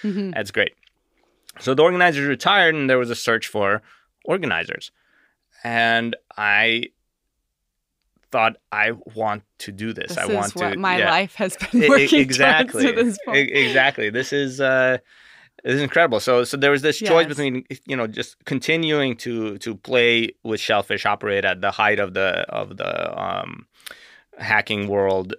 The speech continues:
Speaker 2: uh, as a participant, or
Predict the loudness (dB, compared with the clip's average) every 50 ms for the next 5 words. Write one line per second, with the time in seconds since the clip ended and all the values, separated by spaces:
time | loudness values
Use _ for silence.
0 | -8 -4 -2 -2 0 0 0 0 0 0 0 0 -2 -4 _ _ _ _ _ _
1 | _ _ _ _ _ _ _ _ -2 -2 -2 -2 -2 -4 -4 -2 0 -2 -2 -2
2 | -4 -4 -4 -6 -6 -8 -12 _ _ _ _ _ _ _ _ -20 _ _ _ _
3 | _ _ _ 4 6 6 6 6 6 6 6 4 2